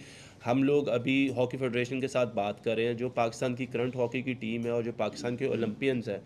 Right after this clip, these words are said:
उनको इंशाल्लाह हमारी है कि पच्चीस दिसंबर को कायद आज़म डे पे यहाँ पे उनका एक मैच करवाया जाए, हॉकी का नुमाइशी मैच करवाया जाए, जिसमें वो आएँ और वो यहाँ पे खेलें। Secondly, going forward, यही जो हमारा competition हो रहा है, जो हम sports का ये करवा रहे हैं अभी, जो, अ,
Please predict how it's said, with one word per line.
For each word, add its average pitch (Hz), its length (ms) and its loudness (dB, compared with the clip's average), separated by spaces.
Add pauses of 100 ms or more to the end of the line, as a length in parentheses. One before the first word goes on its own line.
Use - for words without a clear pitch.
(340)
उनको 135 280 2
इंशाल्लाह 131 460 4
हमारी 127 320 2
है 127 200 4
कि 135 80 -2
पच्चीस 127 380 -2
दिसंबर 120 420 0
को 123 120 -2
कायद 110 280 2
आज़म 113 320 0
डे 113 120 0
पे 113 120 -4
यहाँ 113 280 -2
पे 113 100 -2
उनका 110 280 0
एक 113 200 0
मैच 107 280 0
करवाया 107 320 0
जाए, 113 160 2
हॉकी 107 300 -2
का 117 120 -2
नुमाइशी 107 380 -2
मैच 110 260 -2
करवाया 107 300 0
जाए, 117 120 0
जिसमें 110 340 -4
वो 113 140 0
आएँ 110 140 0
और 120 100 2
वो 113 120 -2
यहाँ 104 220 -2
पे 110 120 -6
खेलें। 101 360 -6 (560)
Secondly, 151 420 6
going 147 180 4 (100)
forward, 139 380 6
यही 131 280 2
जो 139 280 0
हमारा 127 260 2
competition 123 600 0
हो 123 180 0
रहा 131 120 2
है, 127 100 2
जो 117 140 0
हम 117 180 -2
sports 120 360 -4
का 123 80 0
ये 120 140 2
करवा 110 300 0
रहे 123 120 0
हैं 123 60 0
अभी, 120 240 -2
जो, 107 340 -4
अ, 104 200 0